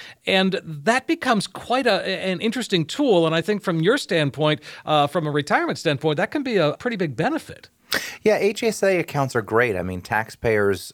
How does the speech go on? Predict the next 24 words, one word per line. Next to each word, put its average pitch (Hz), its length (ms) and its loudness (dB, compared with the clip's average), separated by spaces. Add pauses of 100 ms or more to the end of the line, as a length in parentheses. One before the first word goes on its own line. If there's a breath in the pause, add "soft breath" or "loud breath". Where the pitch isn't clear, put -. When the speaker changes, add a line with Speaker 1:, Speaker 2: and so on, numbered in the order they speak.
(120 soft breath)
Speaker 2:
you 113 100 0
know, 92 140 2
who 95 400 0
contribute, 98 920 0 (100)
uh, 90 180 0
directly 87 520 0
to - 340 -2
these 92 220 -4
health 80 220 -2
savings 78 400 -4
accounts, 78 540 -2 (420 loud breath)
um, 85 600 0
as 90 480 0
opposed - 580 0
to 87 120 0
having 85 500 -2
the, 80 240 -8 (160)
the, 85 280 -4
uh, 78 100 0
contribution 82 680 -4
taken 82 300 -2
out 80 160 0
of 76 80 -6
their 73 200 0